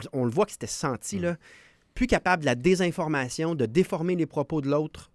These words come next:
Speaker 1: pour le démoniser. Plus capable des mots en phobe, raciste, intolérant, alors que c'est des débats parfaitement normaux qu'on tient, euh, quand même à l'Assemblée nationale avec une volonté de, de, tu sais, d'une certaine prudence.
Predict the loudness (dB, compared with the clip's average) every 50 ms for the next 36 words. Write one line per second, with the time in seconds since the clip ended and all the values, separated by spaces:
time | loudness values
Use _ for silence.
0 | _ _ _ -10 -6 -2 0 2 2 2 4 4 4 4 4 4 2 0 -2 -2
1 | -4 -4 -6 -8 _ -20 _ -20 _ _ _ _ _ -4 -2 -2 0 0 -2 -2
2 | 0 2 2 2 0 0 0 0 0 2 2 2 2 2 0 -2 -4 -6 -4 0
3 | 2 2 2 2 0 -4 -12 -14 -12 -12 -10 -6 -6 -6 -6 -4 -6 -6 -4 -2
4 | -4 -2 0 0 0 0 -2 0 0 0 2 2 0 0 -4 -8 -8 -6 -4 -4
5 | -2 -2 -2 0 0 -2 -2 -2 -4 -8 -6 -6 -8 -4 -2 0 0 2 2 0
6 | 0 0 0 0 2 0 0 -2 -2 -4 -4 -4 -4 -6 -4 0 2 2 2 2
7 | 0 -4 -6 -6 -4 -4 -2 -2 -2 -4 -4 -4 -4 -2 -4 -4 -4 -2 -2 0
8 | 0 0 -2 -2 -2 -2 0 0 2 2 2 0 -2 _ -4 -4 -4 -4 _ _
9 | -20 -20 -20 -20 -20 -20 _ _ _ _ -12 -6 -4 -2 0 0 0 -2 -2 -4
10 | -8 -10 -12 -14 -16 -16 -16 -16 -6 -6 -6 -6 -6 -12 -12 -8 -6 -6 -6 -6
11 | -4 0 0 0 0 0 -2 -2 0 0 0 -2 -4 -6 -8 -12